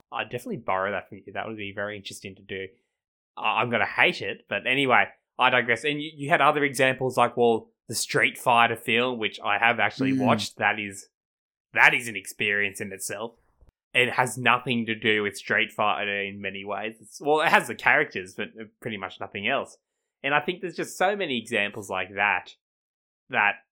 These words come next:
Speaker 1: it just shows that in many ways, I think the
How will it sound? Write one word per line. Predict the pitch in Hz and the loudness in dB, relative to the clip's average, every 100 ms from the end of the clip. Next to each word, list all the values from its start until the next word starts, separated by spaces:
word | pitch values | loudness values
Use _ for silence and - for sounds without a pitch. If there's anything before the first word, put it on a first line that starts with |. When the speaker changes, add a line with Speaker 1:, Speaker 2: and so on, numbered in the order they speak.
| - | -16
Speaker 1:
it | 127 | -10
just | 120 110 | -8 -2
shows | 135 120 | 2 2
that | 117 123 | 0 -4
in | 123 117 | -4 0
many | 120 123 110 | 0 2 2
ways, | 113 110 104 | 4 4 2
I | 104 | -2
think | - 107 - | -6 -10 -6
the | 110 101 | -4 -4